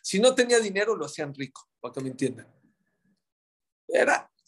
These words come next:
todo el mundo lo respetaba y lo honorable. ¿Saben cómo empezaba el Cohen Gadol su día? ¿Cómo empezaba? El Cohen Gadol, el hombre más importante de Israel, el que entraba una vez al año al Kodesh HaKodashim,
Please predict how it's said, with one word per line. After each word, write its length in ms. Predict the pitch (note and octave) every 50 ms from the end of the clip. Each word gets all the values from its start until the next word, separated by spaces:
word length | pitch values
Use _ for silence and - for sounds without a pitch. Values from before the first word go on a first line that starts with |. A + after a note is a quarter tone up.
| _ -
todo 120 | - F#3+
el 60 | F#3+
mundo 220 | F#3+ G3 F#3+ G3+ G3
lo 220 | F3+ D#3+ D3 C#3
respetaba 600 | C#3 C3+ C3 - - D3+ C#3 - - E3 F3 F#3
y 40 | F3+
lo 140 | E3 D#3 D3
honorable. 500 | D3 D3 D3 D3 D#3+ E3 F3 F3 F3 D#3 C#3+ C3 - _ _ _ _ - _
¿Saben 240 | - - - G#3+ A#3
cómo 200 | A3 - G3+ G#3
empezaba 360 | G3+ E3+ C#3 C3+ - D#3 D#3
el 100 | D#3 D3
Cohen 220 | D3 D3 C#3+ C#3+ C3+
Gadol 260 | C#3 C3+ C3+ C3 C3
su 160 | - - C3+
día? 260 | B2+ C3 C3 C3 B2+ -
¿Cómo 180 | - F3 E3+ E3
empezaba? 380 | D3+ C#3+ - - - G#2+ - - - _ _ _ _ _ _ _ _ - -
El 60 | -
Cohen 200 | - - - C4+
Gadol, 400 | A#3 A#3+ C4+ C#4+ C#4+ C4 - -
el 140 | F3 - G3+
hombre 260 | G#3+ G#3+ A3 A3+ A3
más 240 | A3+ A#3 B3 - -
importante 460 | A#3+ G#3+ A3 A3 - - A3+ A3+ G#3+
de 60 | A3
Israel, 340 | A3 G#3+ - A3+ B3 A3+ F#3+
el 140 | D#3+ D3 -
que 60 | D#3
entraba 460 | D3 D3 - G3 G3 G#3 G#3 F#3+ - -
una 240 | G3+ A3+ A3+ G#3+ G#3
vez 200 | A3 A3 G#3+ G#3+
al 120 | G#3 G3
año 240 | G#3 G#3 G#3 G3+ G3+
al 200 | F#3+ F3+ E3+ E3
Kodesh 360 | - F#3 G3 G3 G#3+ G3+ -
HaKodashim, 340 | F3 - E3 D#3+ - - G3